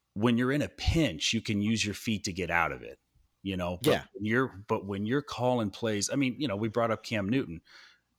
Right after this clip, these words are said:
Speaker 1: Are we talking about regular season wins? Or are we talking about winning playoff games? Because, you know, he, he, that whole,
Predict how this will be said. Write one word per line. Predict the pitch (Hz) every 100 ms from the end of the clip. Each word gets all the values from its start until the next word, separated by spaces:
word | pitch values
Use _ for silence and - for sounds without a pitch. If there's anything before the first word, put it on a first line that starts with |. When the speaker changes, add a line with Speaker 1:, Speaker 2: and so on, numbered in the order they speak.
| -
Speaker 1:
Are | 113
we | 135
talking | 139 139 131
about | 110 90 76
regular | 117 113 87
season | - 120 165 190 180
wins? | 196 208 208 - - _ -
Or | 107
are |
we | 123
talking | 131 131 123
about | 117 110 107 104 - _ _ _ _
winning | 117 127 113
playoff | - 143 156 - -
games? | 71 113 -
Because, | 107 98 107 101 92 - - _ _ _ _ _
you | 117
know, | 104 92 90 - -
he, | 110 139 - -
he, | 110 _ _
that | 113 139
whole, | 135 147